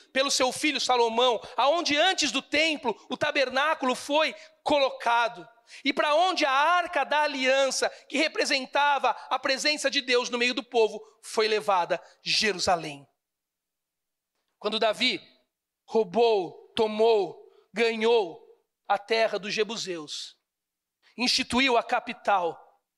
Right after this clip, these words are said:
Jerusalém, estabeleceu a casa, a morada de Deus, trouxe a arca da promessa, da aliança. Sabe o que Deus fez?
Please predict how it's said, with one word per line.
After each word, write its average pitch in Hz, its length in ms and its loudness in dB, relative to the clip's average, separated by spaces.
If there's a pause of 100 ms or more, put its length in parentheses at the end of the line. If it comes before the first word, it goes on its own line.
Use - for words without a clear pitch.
Jerusalém, 190 720 -2 (640)
estabeleceu 233 960 0 (640)
a 214 100 0
casa, 226 460 0
a 214 40 2
morada 220 420 2
de 233 100 -4
Deus, 190 400 -4 (220)
trouxe 247 400 0
a 220 60 2
arca 233 500 0
da 226 100 2
promessa, 214 540 0
da 202 100 2
aliança. 185 680 -2 (1900)
Sabe 190 280 -2
o - 20 -16
que 196 120 -18
Deus 196 240 -4
fez? - 540 -8